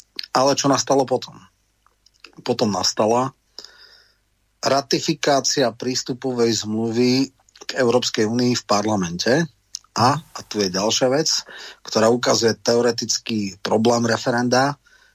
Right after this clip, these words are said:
že šesť komunistických poslancov, lebo áno, vtedy dva, dva, dva, šesť, boli fosilní komunisti, teda na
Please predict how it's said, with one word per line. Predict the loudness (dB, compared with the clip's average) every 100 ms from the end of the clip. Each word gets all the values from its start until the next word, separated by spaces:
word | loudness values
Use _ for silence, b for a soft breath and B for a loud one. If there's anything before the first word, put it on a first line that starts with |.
| b
že | -4 -2 2 4 4 0 _ _ _ _ -10 -6
šesť | 0 0 0 -4 -12 _ -14 -4
komunistických | -2 -2 -2 -4 -4 -6 -6 -4
poslancov, | -2 2 2 2 2
lebo | 2 2
áno, | 2 0
vtedy | 0 -2 0 0
dva, | 0 0 2
dva, | 0
dva, | -2 -4 -4
šesť, | -2 -2 -4 -8 B B B B -6
boli | -2 -2
fosilní | 0 0 2 2 2 0
komunisti, | -2 0 0 -2 -2 -4
teda | -2 -2 2
na | 2 2 0